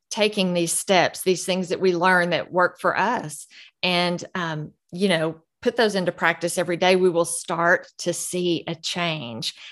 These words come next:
And then the next time we're faced with something, we see that we've made steps of progress and can, um, rejoice in that, that God has worked that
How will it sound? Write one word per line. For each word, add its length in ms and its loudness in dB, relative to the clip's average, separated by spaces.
And 180 0
then 120 2
the 80 2
next 340 -2
time 260 -6
we're 140 -8
faced 300 -2
with 100 -2
something, 560 -4
we 80 4
see 180 0
that 140 -2
we've 160 2
made 340 2
steps 360 -2
of 120 -4
progress 800 0
and 180 -2
can, 380 -2
um, 360 0
rejoice 560 4
in 160 2
that, 380 0
that 160 0
God 220 4
has 200 -4
worked 440 0
that 280 0